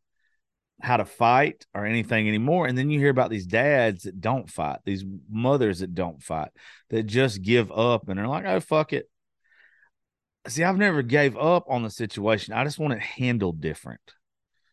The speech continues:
I want there to be an actual relationship between me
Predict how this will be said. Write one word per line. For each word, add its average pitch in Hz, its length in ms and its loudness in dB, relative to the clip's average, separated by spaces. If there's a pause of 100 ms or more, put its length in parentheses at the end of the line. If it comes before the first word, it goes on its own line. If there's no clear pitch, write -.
(460)
I 123 140 6
want 185 220 2
there 165 140 6
to 147 60 2
be 131 180 2
an 101 140 0
actual 120 440 -2
relationship 95 960 -2
between 92 520 -6
me 107 520 -2